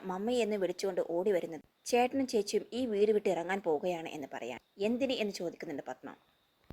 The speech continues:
"ഇനി ഇവിടെ നിൽക്കുന്നില്ല എന്ന് പറഞ്ഞ് ഭയങ്കര ബഹളമാണ്. ഞാൻ പറഞ്ഞിട്ടൊന്നും കേൾക്കുന്നില്ല. സാധനങ്ങൾ എടുത്തെല്ലാം റെഡിയായിട്ടിരിക്കുകയാണ്" എന്ന് പറയണ വേദ. "എന്താ കാരണം?" എന്ന് പത്മൻ ചോദിക്കുന്നുണ്ട്. "കാരണം ഡാഡി തന്നെയാണ്" എന്ന് പറയാം. ഇത് കേട്ട് യതീൻ സാർ ആകെ ഷോക്കാവുകയാണ്. "ഞാനോ?" എന്ന് ചോദിക്കുകയാണ്. "മമ്മി വന്നേ, മമ്മി വന്നാലേ കാര്യം ശരിയാവുകയുള്ളൂ" എന്ന് പറഞ്ഞ്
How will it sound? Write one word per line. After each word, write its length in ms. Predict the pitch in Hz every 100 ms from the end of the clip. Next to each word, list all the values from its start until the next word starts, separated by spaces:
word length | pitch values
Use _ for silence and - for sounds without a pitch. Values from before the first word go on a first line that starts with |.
| - -
"ഇനി 140 | 277 330
ഇവിടെ 180 | 277
നിൽക്കുന്നില്ല 440 | 247 190 233 233 226
എന്ന് 200 | 214 202
പറഞ്ഞ് 260 | 196 190
ഭയങ്കര 300 | 170 196 220
ബഹളമാണ്. 460 | 196 196 196 180 165 -
ഞാൻ 140 | 170 180
പറഞ്ഞിട്ടൊന്നും 460 | 202 208 220 214
കേൾക്കുന്നില്ല. 500 | 214 190 - 208 185 - -
സാധനങ്ങൾ 500 | - 180 190 220 233
എടുത്തെല്ലാം 440 | 214 202 196 190
റെഡിയായിട്ടിരിക്കുകയാണ്" 760 | 180 180 208 208 180 196 175 175
എന്ന് 180 | 175
പറയണ 280 | 165 151 151
വേദ. 220 | 151 143 139 -
"എന്താ 260 | 220 277 302
കാരണം?" 380 | 262 226 254 247
എന്ന് 120 | 226
പത്മൻ 260 | 196 208
ചോദിക്കുന്നുണ്ട്. 460 | 208 175 175 175 -
"കാരണം 400 | 196 220 254 262 -
ഡാഡി 280 | 180 196 240
തന്നെയാണ്" 440 | 220 202 190 190 -
എന്ന് 160 | 165
പറയാം. 220 | 165 160
ഇത് 120 | 151 190
കേട്ട് 200 | 190 196
യതീൻ 260 | 185 202
സാർ 160 | 196 185
ആകെ 220 | 170 170 170
ഷോക്കാവുകയാണ്. 560 | 170 156 156 135 139
"ഞാനോ?" 380 | 160 170 226 262
എന്ന് 160 | 185 175
ചോദിക്കുകയാണ്. 440 | 160 156 - 120 - _ -
"മമ്മി 220 | 196 247
വന്നേ, 220 | 226 208
മമ്മി 260 | 190 196 220
വന്നാലേ 320 | 196 190 196
കാര്യം 280 | 170 170 196
ശരിയാവുകയുള്ളൂ" 600 | - 180 185 180 170 170
എന്ന് 160 | 165 165
പറഞ്ഞ് 280 | 156 160